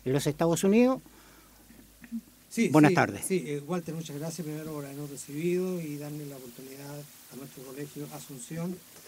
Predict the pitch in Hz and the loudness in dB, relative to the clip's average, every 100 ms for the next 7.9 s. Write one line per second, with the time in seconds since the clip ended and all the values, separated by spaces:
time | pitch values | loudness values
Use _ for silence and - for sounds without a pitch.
0 | - 156 147 165 190 196 - 185 175 165 | -12 -10 -6 -4 -4 -6 -12 -10 -6 -6
1 | 170 170 175 208 208 190 202 190 180 175 | -4 -6 -4 -6 -6 -8 -6 -4 -4 -4
2 | 165 - - - 180 127 127 135 147 170 | -4 -8 -10 -4 -4 -4 -12 -12 -8 -8
3 | 165 160 160 160 156 160 160 160 160 - | -8 -10 -10 -10 -12 -10 -10 -6 -8 -8
4 | 165 - - - - - - 151 151 156 | -14 -16 -18 -20 -20 -20 -12 -10 -8 -8
5 | 151 151 147 147 151 - - - - 165 | -6 -6 -6 -8 -12 -20 -20 -20 -18 -12
6 | 151 165 170 165 170 160 170 165 165 147 | -12 -10 -8 -6 -6 -6 -6 -6 -6 -10
7 | 151 147 147 139 - 165 170 165 160 | -10 -8 -8 -10 -8 -6 -6 -6 -8